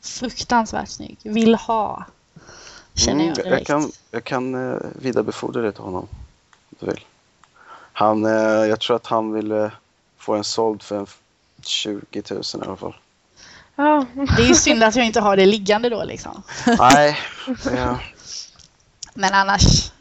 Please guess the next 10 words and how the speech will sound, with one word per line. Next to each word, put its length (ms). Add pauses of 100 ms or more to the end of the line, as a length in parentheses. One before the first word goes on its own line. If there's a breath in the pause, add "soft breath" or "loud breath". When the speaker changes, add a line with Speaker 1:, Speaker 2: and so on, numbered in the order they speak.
(140)
Speaker 1:
alltså 180
jag, 440
eh, 440 (680)
det 100
blir 220
ju 100
lite 280
så, 100
alltså 160
vissa... 500